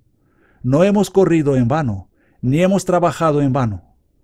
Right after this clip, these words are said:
Una rica y gloriosa recompensa nos espera. Es el premio por el cual corremos,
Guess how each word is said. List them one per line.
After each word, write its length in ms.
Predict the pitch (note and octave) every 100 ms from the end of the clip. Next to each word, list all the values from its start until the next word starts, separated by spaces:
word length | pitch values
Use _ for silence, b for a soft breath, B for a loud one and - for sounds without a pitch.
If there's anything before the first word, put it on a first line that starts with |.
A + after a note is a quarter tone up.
| _ _ _ _
Una 280 | B2 B2+ B2
rica 400 | D#3 G#3 F3 D#3
y 80 | B2+
gloriosa 500 | D3+ G3 G3+ - E3
recompensa 680 | C#3+ C3+ B2 C#3+ D#3 D#3
nos 160 | D3 B2+
espera. 500 | B2+ - E3 G2 - _ _ _ _ _ _
Es 220 | C3+ B2
el 160 | C#3+ B2
premio 460 | D3+ F3+ G3 D3
por 160 | C3 C3
el 140 | B2+
cual 280 | B2 C#3 D3
corremos, 720 | D3 C3 D3+ D3+ D3+ D3+ -